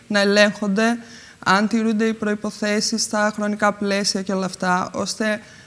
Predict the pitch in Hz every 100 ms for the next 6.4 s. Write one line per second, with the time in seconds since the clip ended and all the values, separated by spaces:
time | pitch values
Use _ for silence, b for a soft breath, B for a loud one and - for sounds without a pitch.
0 | B - 233 226 233 262 330 285 269 277
1 | 330 349 220 196 175 175 170 254 285 262
2 | 277 302 277 285 - 277 196 156 156 -
3 | B B B B B B - - 214 277
4 | 285 277 262 294 330 277 208 190 185 170
5 | 175 165 165 175 180 180 185 262 285 233
6 | 175 - 160 165